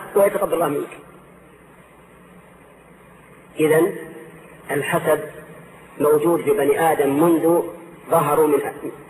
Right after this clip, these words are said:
من أبيهم. الحسد موجود. وكلما ازدادت النعم ازداد الحاسدون. ولكن للشيخ سفر الحوالي ولغيرهم من أهل العلم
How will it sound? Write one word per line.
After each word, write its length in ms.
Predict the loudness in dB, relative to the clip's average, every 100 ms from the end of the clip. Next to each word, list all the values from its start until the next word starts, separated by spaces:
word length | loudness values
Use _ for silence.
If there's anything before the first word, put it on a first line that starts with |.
| -20 -20 -20 -20 -16 0
من 80 | 0
أبيهم. 360 | 2 -2 -4 -12 -18 -20 -20 -20 -20 -20 -20 -20 -20 -20 -20 -20 -6
الحسد 560 | 0 0 0 0 0 2
موجود. 560 | 2 2 2 0 -6 -18 -20 -20 -20 -20 -20 -4
وكلما 560 | -2 0 0 2 4 2
ازدادت 500 | 2 2 4 2 0
النعم 420 | 0 0 2 2
ازداد 300 | 2 2 2
الحاسدون. 580 | 0 -2 -4 0 2 2 -2 -14 -20 -20 -20 -18 -16 -14 -16 -18 -20 -20 -20 -6 0
ولكن 480 | 4 4 4 4 2 -4 -10 -14 -16 -2
للشيخ 460 | 0 0 2 0 0 -4 -4 -2
سفر 180 | 0 2
الحوالي 460 | 2 2 4 4 4
ولغيرهم 640 | 4 4 6 4 4 2 2
من 60 | 2
أهل 200 | 2 2
العلم 380 | 2 4 2